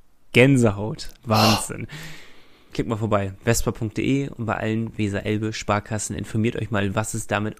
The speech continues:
Speaker 1: auf sich hat, mit dieser offiziellen Kreditkarte der Fischtown Penguins.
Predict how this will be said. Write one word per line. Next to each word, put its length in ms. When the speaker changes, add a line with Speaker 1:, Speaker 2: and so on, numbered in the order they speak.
Speaker 1:
auf 220
sich 260
hat, 240
mit 100
dieser 200
offiziellen 440
Kreditkarte 540
der 80
Fischtown 340
Penguins. 540